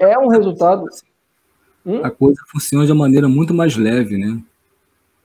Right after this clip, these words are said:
Speaker 2: Porque como fica solto, não tem preocupações e não tem bloqueio emocional. E aquilo
Speaker 1: Sim.
Speaker 2: vem até mais rápido do que a pessoa espera. Quando vem, a pessoa fala, "Ah, já, já aconteceu? Pô, nem esperava." Porque,
Speaker 1: Sim.
Speaker 2: sabe, ela, ela não se preocupou com aquilo, ela soltou.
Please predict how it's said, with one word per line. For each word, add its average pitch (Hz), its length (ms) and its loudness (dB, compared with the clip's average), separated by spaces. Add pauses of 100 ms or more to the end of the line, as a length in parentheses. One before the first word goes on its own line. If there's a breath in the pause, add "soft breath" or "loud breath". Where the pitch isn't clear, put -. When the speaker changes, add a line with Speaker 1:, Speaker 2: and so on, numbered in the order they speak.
Speaker 2:
Porque 113 260 -4
como 127 220 -2
fica 120 280 -6
solto, 160 500 -2
não 117 100 0
tem 117 180 -2
preocupações 110 880 -4
e 127 80 -2
não 139 120 2
tem 143 180 0
bloqueio 151 380 2
emocional. 143 600 -2 (840)
E 139 60 -4
aquilo 139 260 0
Speaker 1:
Sim. 147 60 0
Speaker 2:
vem 156 120 4
até - 200 -8
mais - 200 -8
rápido 135 420 -2
do 107 180 -6
que 147 80 -2
a 143 60 0
pessoa 147 280 -4
espera. 123 340 -4
Quando 180 280 0
vem, 160 200 0
a - 20 0
pessoa 175 200 -6
fala, 214 140 -2
"Ah, 190 40 -2
já, 190 260 -2
já 180 80 -2
aconteceu? 185 680 -4 (280)
Pô, 196 100 -8
nem 185 100 -4
esperava." 165 640 -6 (600)
Porque, 160 300 -2
Speaker 1:
Sim. 165 120 -4
Speaker 2:
sabe, 135 160 0
ela, 139 220 -2 (180)
ela 165 140 -2
não 185 140 0
se 226 140 -8
preocupou 196 580 -2
com 185 60 -6
aquilo, 147 300 -2
ela 139 60 -2
soltou. 151 640 -2